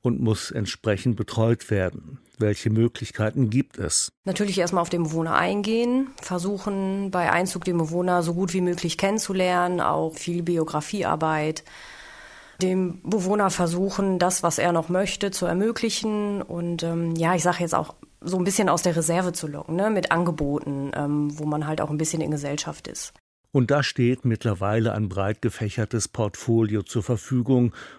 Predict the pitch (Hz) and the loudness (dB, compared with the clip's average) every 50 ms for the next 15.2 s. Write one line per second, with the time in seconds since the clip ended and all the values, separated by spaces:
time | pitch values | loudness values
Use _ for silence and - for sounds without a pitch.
0 | _ _ - 135 127 - - - 113 107 - - - 156 147 139 117 127 127 123 | _ _ 0 0 0 0 0 -2 -4 -2 -2 0 0 2 0 2 0 0 0 2
1 | 127 131 127 127 117 - 127 101 113 107 92 101 - - - - 117 113 117 120 | 2 2 2 0 0 -4 -4 -2 -2 -2 -2 -4 -8 -8 -4 -2 0 0 2 0
2 | 117 - - 120 110 95 95 113 120 127 127 127 113 - - 120 113 113 117 113 | 0 0 -2 -2 -2 0 0 0 2 2 2 0 -2 -4 -2 0 2 2 2 2
3 | 104 123 117 - - - - - - - - - 120 - - 131 120 120 - - | 2 2 0 0 -4 -10 -20 -20 -20 -8 -2 0 0 2 2 2 2 2 0 0
4 | - 117 110 101 110 101 98 104 110 113 104 95 110 104 104 104 98 92 90 95 | 0 0 2 0 0 0 0 0 0 0 0 0 0 0 0 0 0 0 0 0
5 | 98 98 104 107 110 110 110 98 78 90 110 110 110 95 104 104 92 - - - | 0 0 0 0 0 0 0 -2 -2 -2 0 0 0 0 -2 -4 -4 -4 -4 -4
6 | - 104 98 104 92 104 107 98 - 139 113 101 - 110 123 120 110 107 85 90 | -2 -2 -2 0 2 2 0 0 0 -2 -2 0 2 4 4 4 4 2 0 -4
7 | - - _ _ _ _ - - - - - - - - - - - 113 110 110 | -6 -12 _ _ _ _ -20 -20 -18 -16 -16 -16 -16 -16 -18 -4 -2 0 2 2
8 | 110 92 120 117 - - 113 104 - - 131 123 120 123 113 - - - - _ | 2 2 2 0 2 0 0 0 0 2 2 4 4 4 2 0 -4 -12 -10 _
9 | - 117 110 - - - 123 95 - 107 110 90 - 101 117 117 127 135 - - | -2 0 0 -2 -2 -4 -4 -4 -2 -2 -4 -2 0 2 4 4 4 2 2 0
10 | 113 101 - - 117 123 117 117 110 90 113 113 117 - - 120 107 107 101 - | -2 -2 0 0 -2 0 0 0 0 0 -2 -2 -2 -2 -2 -2 -2 -2 -2 -2
11 | 123 117 107 104 - 120 110 92 - - - 107 104 110 117 123 117 113 104 87 | -2 -2 -2 -4 -6 -6 -6 -6 -8 -8 -4 -2 0 2 2 2 2 2 0 -2
12 | 92 - - - _ _ - 113 113 123 131 156 156 139 110 110 117 104 110 113 | -6 -12 -20 -20 _ _ -2 0 0 0 2 0 0 0 0 0 0 0 0 -2
13 | 107 - - - 135 113 - - - - - - - - 117 113 113 117 123 120 | -2 -4 -2 -2 -2 -2 -2 -6 -10 -8 -8 -8 -4 -2 0 2 4 4 4 2
14 | 113 - - - - 113 104 - - - 107 104 107 123 135 131 113 98 85 78 | 0 -2 -4 -4 -2 -2 -2 -2 -4 -2 0 2 4 4 4 4 4 2 0 -2
15 | - - - | -4 -8 -14